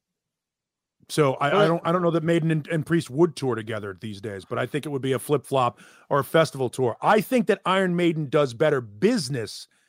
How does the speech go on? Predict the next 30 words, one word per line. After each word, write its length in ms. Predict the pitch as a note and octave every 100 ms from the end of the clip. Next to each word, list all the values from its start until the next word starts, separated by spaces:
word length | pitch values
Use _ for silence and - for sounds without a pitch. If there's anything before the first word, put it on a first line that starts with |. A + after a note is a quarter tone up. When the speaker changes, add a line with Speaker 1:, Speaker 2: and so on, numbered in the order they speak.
| _ _
Speaker 1:
than 200 | C3+ C#3
Judas 340 | B2+ C3 A2+
Priest 500 | - B2+ A2+ G2+ - _ _ _ _ _ _ _ _ -
worldwide, 680 | C3 B2+ G2+ A#2 G#2 G#2
Speaker 2:
Hmm. 120 | F#2 F2 _ _ _ _
Speaker 1:
but 140 | D3+
Judas 300 | - G3 F#3+
Priest 320 | - F#3+ F3 E3
is 140 | A#2
more 220 | D3+ D#3+
well 260 | C3+ D3+ C#3+
known. 440 | C#3+ D#3+ C3 F#2
There's, 180 | D#3 D3+ -
these 180 | F#3 F#3+
are 140 | G3+
apples 360 | F#3+ F3 F#3 D#3
and 80 | E3
oranges. 580 | F#3+ A3 D#3 F#2 D#2+ - _ _ _ _ -
A 80 | C#3
bigger 360 | A2 C4 C4+
band 680 | F3+ F3+ G#3 E3+ C3+ C3+ - _ _ _ _ _ -
is 180 | D3+
public 380 | - F3 E3 D#3
awareness. 760 | D3+ C#3+ D3+ G#2+ - - - - _ _ _ _ A#2+
Bigger 320 | A3+ A#3+ A3+
is 220 | E3+ -
image. 380 | F#3+ D#3+ F#2 - -
Bigger 260 | F#3+ G#3
is 240 | F#3 D#3 -
awareness. 760 | D#3 C#3+ D#3 A#2+ F2+ - -